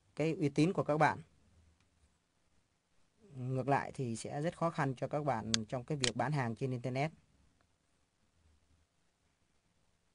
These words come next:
Bây giờ chúng ta chuyển sang bước thứ tư. Chúng tôi sẽ hướng dẫn các bạn,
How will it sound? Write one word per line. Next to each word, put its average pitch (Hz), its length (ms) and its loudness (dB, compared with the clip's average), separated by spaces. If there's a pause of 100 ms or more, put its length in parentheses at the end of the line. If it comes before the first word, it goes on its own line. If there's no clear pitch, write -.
(840)
Bây 156 140 4
giờ 143 220 10
chúng 175 140 0
ta 180 80 4
chuyển 147 260 4
sang 160 280 4
bước 208 180 4
thứ 208 100 2
tư. 185 320 8 (520)
Chúng 196 120 0
tôi 202 120 8
sẽ 196 120 4
hướng 180 200 8
dẫn 208 140 8
các 220 140 6
bạn, 135 240 6